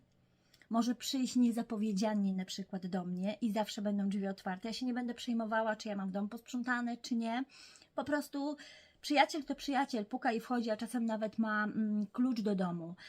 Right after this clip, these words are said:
prawda? Przyjaciel zrozumie mnie zawsze. Dla mnie osobiście przyjaciel to taki zdrowy rodzic, który pomimo, że mnie zna,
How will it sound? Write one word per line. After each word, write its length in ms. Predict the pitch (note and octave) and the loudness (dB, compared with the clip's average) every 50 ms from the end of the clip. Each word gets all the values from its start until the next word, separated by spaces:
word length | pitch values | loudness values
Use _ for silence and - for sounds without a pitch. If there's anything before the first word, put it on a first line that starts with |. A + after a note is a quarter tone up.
| - - - - - _ | -18 -18 -18 -18 -16 _
prawda? 460 | - A3+ A3+ G#3 G3+ A3+ A3+ A#3 A#3+ | -4 -4 -4 -2 0 0 0 0 0
Przyjaciel 560 | A#3+ - - C4 B3+ A#3+ A#3+ B3 - B3 A#3+ A3+ | -2 -4 -4 -2 0 0 0 -2 -2 -2 0 0
zrozumie 480 | A#3+ A3+ A3+ G#3+ A#3 B3 B3+ B3+ B3 | 2 2 2 4 6 6 6 6 6
mnie 160 | A#3+ A#3+ A#3 | 4 4 2
zawsze. 360 | A3 A#3 G3 F#3+ - - F#3 E3+ | 2 0 -2 -4 -4 -8 -8 -2
Dla 440 | E3+ G3 F#3+ F#3 F#3+ A3 D4+ F#4 | 2 2 4 4 6 6 4 4
mnie 300 | G4 F4 C4+ A#3 G#3 - | 6 4 4 4 4 0
osobiście 880 | - G3 - C4 B3 G#3+ A3+ G#3+ F#3+ - - - - F3+ E3 F3 A#3 B3+ - _ - - - - - - | -4 -6 -4 -2 -2 0 0 -2 -2 -4 -8 -10 -8 -6 -4 -4 -4 -6 -8 _ -18 -20 -20 -20 -18 -8
przyjaciel 480 | - A#3+ A#3+ A#3+ B3 A#3+ - D4 B3+ | -2 0 2 2 2 0 -2 -4 -4
to 120 | - B3+ A#3+ | -4 -6 -6
taki 260 | - A3+ - B3 G#3 | -6 -6 -4 -4 -4
zdrowy 320 | G3+ G#3 A3 G#3 A3+ A3+ | -2 -2 -2 -2 -2 -2
rodzic, 460 | G#3 G3+ F#3+ - - - - - - - _ _ _ _ _ _ _ _ _ _ _ _ _ _ _ _ _ _ _ _ - - _ - | -2 -2 -4 -4 -8 -12 -18 -20 -20 -20 _ _ _ _ _ _ _ _ _ _ _ _ _ _ _ _ _ _ _ _ -20 -20 _ -20
który 260 | - - A#3+ G3+ A3 | -4 0 2 2 2
pomimo, 480 | - - A#3 G#3+ A3+ B3 C4 C4+ C4+ A#3 | 2 2 2 4 6 8 8 6 6 4
że 100 | A#3+ A#3 | 2 0
mnie 180 | A3+ G#3+ G#3 F#3+ | 0 0 0 0
zna, 400 | F#3+ A3+ A3 G#3+ G3+ G#3 C4+ | 2 2 2 4 2 2 0